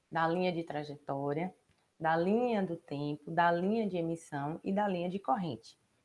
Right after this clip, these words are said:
Né, depois eu vou mostrar algumas imagens, né, onde a gente vai conseguir, é, identificar essas linhas, mas também eu deixei uma sugestão aqui,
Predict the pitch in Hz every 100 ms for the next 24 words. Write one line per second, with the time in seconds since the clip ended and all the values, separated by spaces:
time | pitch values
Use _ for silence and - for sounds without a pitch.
0 | _ 160 175 196 208 214 214 214 233 247
1 | 247 190 175 165 156 151 156 190 175 156
2 | 160 170 165 156 151 147 147 - 151 147
3 | - - 160 165 - 156 147 147 143 -
4 | - - _ - 143 147 185 185 190 190
5 | 170 165 - 151 147 165 165 151 151 156
6 | 220 220 185 170 170 185 185 190 202 202
7 | 202 214 233 - 240 294 285 - 170 175
8 | 175 170 - 165 170